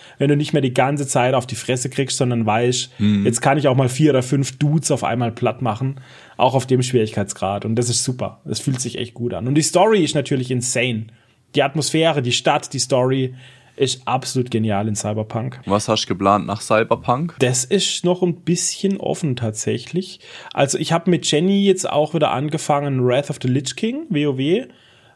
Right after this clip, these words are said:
Speaker 1: zu leveln. Wir leveln gern mal zusammen so, ein bisschen
Speaker 2: Mhm.
Speaker 1: gemütlich einfach.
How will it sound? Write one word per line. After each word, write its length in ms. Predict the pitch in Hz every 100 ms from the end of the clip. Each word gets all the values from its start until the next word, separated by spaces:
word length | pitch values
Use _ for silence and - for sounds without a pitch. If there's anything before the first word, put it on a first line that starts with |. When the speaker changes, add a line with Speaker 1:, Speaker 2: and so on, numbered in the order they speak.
| _
Speaker 1:
zu 200 | - 151
leveln. 560 | 135 123 123 202 370 - -
Wir 180 | 151 160
leveln 340 | 151 190 214
gern 200 | 180 180
mal 220 | 185 196
zusammen 440 | 196 190 185 202 233
so, 240 | 233 247
ein 120 | 240
bisschen 280 | 220 196 202
Speaker 2:
Mhm. 40 |
Speaker 1:
gemütlich 500 | 180 170 190 196 226
einfach. 520 | 196 190 202 254 -